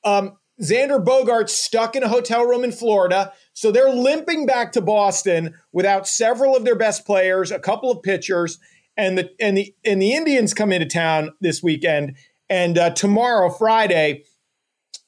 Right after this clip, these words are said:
Cal Quantrill goes for the Indians against the Red Sox All-Star ace, Nathan Eovaldi. I guess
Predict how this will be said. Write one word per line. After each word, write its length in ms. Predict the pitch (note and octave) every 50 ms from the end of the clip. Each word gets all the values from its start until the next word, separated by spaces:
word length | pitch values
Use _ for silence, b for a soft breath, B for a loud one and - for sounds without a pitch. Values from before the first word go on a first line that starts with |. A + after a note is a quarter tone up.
| _ _ _ _ _ _ -
Cal 260 | - A#3+ C4+ D#4+ D4
Quantrill 800 | G#3+ G#3 A#3+ A#3 A3 G#3+ G3+ - - G3 F3+ E3 D#3+ E3 D#3+ E3
goes 260 | D#3+ F#3 F#3 F#3+ F#3
for 100 | - G#3
the 120 | F#3+ F#3 F3+
Indians 540 | G3 G3 F3+ F3+ F3 E3+ E3 D#3+ D#3 -
against 500 | F#3+ E3 C#3 F3 F3 D#3+ - - - G#3+
the 260 | F#3+ E3 D#3+ D#3 D#3 - - _ _ _ _ _ _ _
Red 220 | F#3 F3+ F#3 F#3
Sox 260 | F3+ A3 G#3 F#3+ - -
All-Star 840 | G3+ G#3+ F#3 F3+ E3+ - - - E3+ E3 E3 E3 E3 D#3+ D#3+ E3 - -
ace, 480 | F#3+ E3+ E3 E3 E3 D3+ - - - b b b b b _ -
Nathan 300 | E3+ F3 E3+ E3+ F3+ E3
Eovaldi. 520 | D3 D#3 D#3+ D#3 D3 B2+ B2+ A2 G2+ G2+ - -
I 80 | D3
guess 400 | C#3+ D#3 D3+ C#3 C#3 - - -